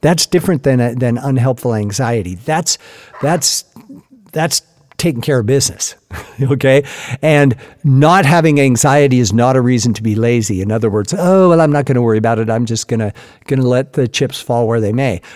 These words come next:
Well, if you don't do your job, they won't fall in your direction simply because you didn't prepare properly. You didn't deliver the right message, you know, so on and so forth. So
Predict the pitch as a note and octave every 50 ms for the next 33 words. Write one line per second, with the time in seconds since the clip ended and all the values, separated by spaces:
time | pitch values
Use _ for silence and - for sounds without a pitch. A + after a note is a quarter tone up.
0 | - - - - G3 F#3 F3+ E3 E3+ E3 D3+ D#3 C3 D#3+ F#3 G#3 G#3 F#3 D#3 C3+
1 | D3 C#3 C3 B2 A2+ G#2+ D3 E3+ F3+ E3 D3 C3 B2 A#2+ B2+ C3+ C3+ C#3 D3+ D#3+
2 | D3+ A#2+ - D#3+ C#3+ C#3 C3+ C#3 B2+ C#3 B2+ B2+ A#2+ B2 A#2+ A2+ A#2 C3 D3+ E3+
3 | D#3+ - - C3 A#2+ A2 - D3+ C3 C3 C#3 C#3 A#2 A#2+ G#2+ - B2+ A#2+ B2 A#2
4 | A2+ - - B2 A#2 A#2+ A2+ G#2 A2 G#2+ C3 B2 A#2+ A#2+ A2+ - _ _ _ _
5 | _ _ _ _ _ _ - C3 - - D#3 F#3+ G3 D#3 - A#2+ G2+ E2 - F2
6 | E2 D2+ D2+ _ _ _ _ _ _ - - _ _ - B2+ B2+ B2 C#3 C3+ A#2+
7 | - B2 B2 B2+ B2 B2+ B2 G2 G#2 G#2 A2 G#2 G2 - - C3 C#3 C3 - -
8 | D2 - - - - A3+ - - B2+ A2+ G#2+ G2 G2 - - B2+ A2+ G#2+ G#2 -
9 | C#3 A#2+ - - F2+ - - - D3+ A#2+